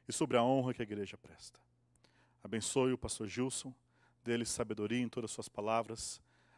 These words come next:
assim como dê a cada um desses ouvintes que agora nos acompanham olhos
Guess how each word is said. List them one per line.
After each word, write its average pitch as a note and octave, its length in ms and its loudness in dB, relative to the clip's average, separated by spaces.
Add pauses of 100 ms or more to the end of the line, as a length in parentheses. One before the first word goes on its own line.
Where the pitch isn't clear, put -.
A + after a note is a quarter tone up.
assim B2 200 -4
como B2+ 240 -4
dê B2 220 2
a A#2+ 60 0
cada B2+ 280 -2
um B2+ 360 -4 (320)
desses A#2 260 -6
ouvintes A#2+ 400 -4
que - 160 -10
agora A#2 260 0
nos A#2+ 120 -8
acompanham F2+ 560 -10 (1700)
olhos B2 720 -2